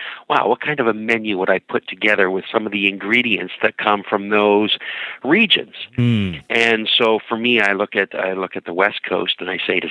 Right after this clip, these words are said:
Speaker 1: Seattle, and I am, uh, I'm gonna have to root for Seattle this year. I'm not a
Speaker 2: Agreed.
Speaker 1: New England Patriots
Speaker 2: I
Speaker 1: fan,
Speaker 2: agree
Speaker 1: so
Speaker 2: fully.
Speaker 1: And, and, uh, and I apologize to those that are. Everybody has their team, but, um, I'm, I'm gonna root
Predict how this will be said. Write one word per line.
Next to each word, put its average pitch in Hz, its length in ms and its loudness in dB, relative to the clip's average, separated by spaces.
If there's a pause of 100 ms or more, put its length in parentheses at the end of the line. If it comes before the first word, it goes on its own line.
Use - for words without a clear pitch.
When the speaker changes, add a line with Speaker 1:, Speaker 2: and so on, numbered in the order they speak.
(100)
Speaker 1:
Seattle, 92 440 2
and 98 120 0
I 101 140 2
am, 101 360 0 (520)
uh, 95 480 2
I'm 113 240 0
gonna 101 260 2
have 110 220 -2
to 101 80 0
root 98 280 0
for 92 80 -4
Seattle 90 460 0
this 90 240 0
year. 95 320 2 (160)
I'm 104 220 2
not 123 160 4
a - 20 2
Speaker 2:
Agreed. 104 140 2
Speaker 1:
New 92 100 0
England 90 360 -4
Patriots 90 420 0
Speaker 2:
I 98 240 2
Speaker 1:
fan, 92 180 2
Speaker 2:
agree 117 220 2
Speaker 1:
so 101 160 2
Speaker 2:
fully. 92 280 0 (580)
Speaker 1:
And, 107 480 4
and, 104 560 2
uh, 104 360 4
and 117 160 2
I 117 80 4
apologize 123 720 2
to 127 100 -2
those 113 280 2
that 139 140 2
are. 110 240 4
Everybody 127 380 0
has 120 260 2
their 131 160 2
team, 107 400 -4 (600)
but, 101 260 4 (160)
um, 101 460 2 (240)
I'm, 104 260 -4
I'm 113 220 0
gonna 113 200 2
root 110 220 0